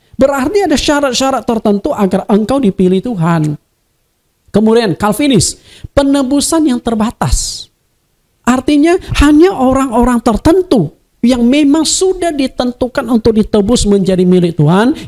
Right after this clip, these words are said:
yang akan ditebus. Sedangkan Arminius tidak setuju. Menurut dia itu adalah penebusan yang tak terbatas.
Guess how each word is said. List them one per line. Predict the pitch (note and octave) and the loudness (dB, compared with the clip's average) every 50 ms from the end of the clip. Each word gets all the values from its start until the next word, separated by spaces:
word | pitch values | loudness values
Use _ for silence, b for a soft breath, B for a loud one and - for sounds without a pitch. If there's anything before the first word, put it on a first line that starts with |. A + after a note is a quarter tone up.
| - | 0
yang | F3+ F#3+ E3+ - | 0 0 0 0
akan | - D3 C#3+ - A3 A#3+ D4 G#3 | 0 -2 -2 0 -2 -2 -2 -2
ditebus. | - - F#4 G#4+ E4 B3+ A#3 A3 G#3+ - - - | -4 -4 -4 -4 -2 -2 -2 -2 -2 -4 -10 -16
Sedangkan | _ - G3 F3+ C#3 C#3+ D3 D3 C#3+ D3 - B3 C#4+ E4 E4 D#4 - - | _ -2 -2 0 0 2 0 0 0 0 -2 -2 0 0 -2 -2 -4 -6
Arminius | - G#3 A3 A#3 A#3 A#3 A#3 A3+ C4+ D4+ - | -4 -4 -2 -2 -2 -2 0 0 0 -2 -2
tidak | - C4 A#3+ A#3+ A#3+ | -2 -4 -4 -4 -4
setuju. | - C#4 C#4 - - D#4+ D4+ D#4 C4+ C4 B3 A#3+ B B B - | -4 -6 -4 -2 -2 -2 0 0 0 0 0 -2 B B B 0
Menurut | F3 F3+ F#3+ E3+ E3+ D#3+ D#3+ C#3+ | 2 2 4 4 4 4 2 2
dia | B2+ D3 C#3+ | 0 0 0
itu | - - D#4 | -2 -2 -2
adalah | A#3 F3+ E3 G3 C4 | -2 0 0 0 -2
penebusan | - - _ F#3+ E3+ D#3 D3+ D3 C#3+ C3 C3+ D3 C#3+ - G#3+ G#3 | -4 -6 _ -2 0 0 0 0 0 0 0 0 -2 0 0 0
yang | F#3 F#3+ E3+ E3+ - _ - | 0 -2 -2 -4 -6 _ -8
tak | C4 - - _ _ _ _ - | -8 -8 -10 _ _ _ _ -6
terbatas. | F#3+ F3+ E3 C#3+ C3+ C#3+ C#3+ C3 - _ _ - B2+ A#2 - - - - - - - - - | -4 -4 -4 -2 -2 -2 -2 -4 -6 _ _ -4 -4 -2 -2 -2 -2 -4 -4 -6 -6 -6 -8